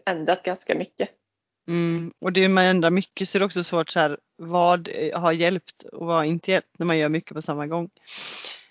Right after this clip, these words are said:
Speaker 1: Ja,
Speaker 2: Eh,
Speaker 1: precis.
Speaker 2: men i detta fallet kanske är det du behöver, alla grejerna liksom. Men jag undrar
Speaker 1: Ja.
Speaker 2: fakt-, hur kom du i kontakt med detta projektet och hur kom du i kontakt med, eh,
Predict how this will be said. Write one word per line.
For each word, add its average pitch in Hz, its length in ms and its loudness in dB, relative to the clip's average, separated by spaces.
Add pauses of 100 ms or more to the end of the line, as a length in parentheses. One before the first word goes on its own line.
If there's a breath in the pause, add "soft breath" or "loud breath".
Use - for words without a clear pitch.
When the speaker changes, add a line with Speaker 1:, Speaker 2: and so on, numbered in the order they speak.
(160)
Speaker 1:
Ja, 339 240 6
Speaker 2:
Eh, 320 140 0 (100)
Speaker 1:
precis. - 120 4 (640)
Speaker 2:
men 170 260 2
i 180 80 2
detta 175 240 0
fallet 175 280 0
kanske 165 300 -4
är - 40 -8
det 151 120 2
du 143 100 -8
behöver, 147 380 -4
alla 139 380 0
grejerna 165 440 -4
liksom. 156 360 -10 (920 soft breath)
Men 214 240 2
jag 233 300 8
undrar 214 220 8
Speaker 1:
Ja. 202 200 10
Speaker 2:
fakt-, - 440 -4
hur 226 160 -4
kom 226 200 2
du 226 40 4
i 233 40 2
kontakt 226 460 -2
med 208 140 2
detta 208 200 -2
projektet - 800 -8
och 214 200 -2
hur 220 60 0
kom 208 180 -2
du 202 80 0
i - 20 -6
kontakt 196 540 -4
med, 185 340 2
eh, 180 80 -2